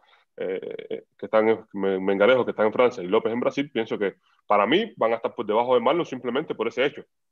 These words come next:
Después, cuando estén allí, puede ser que Marlon le falte ritmo de juego, es otra cosa. Pero cuando Marlon obtenga el ritmo de juego, va a estar por arriba, seguramente, eso no tengo duda.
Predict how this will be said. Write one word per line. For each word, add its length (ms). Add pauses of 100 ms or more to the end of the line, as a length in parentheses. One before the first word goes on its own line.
(320)
Después, 440 (420)
cuando 200
estén 220
allí, 220 (180)
puede 140
ser 180
que 120
Marlon 400
le 100
falte 260
ritmo 260
de 40
juego, 300 (240)
es 80
otra 180
cosa. 240 (300)
Pero 100
cuando 160
Marlon 400 (260)
obtenga 400
el 60
ritmo 160
de 60
juego, 160
va 80
a 20
estar 140
por 80
arriba, 260 (220)
seguramente, 580
eso 100
no 120
tengo 200
duda. 180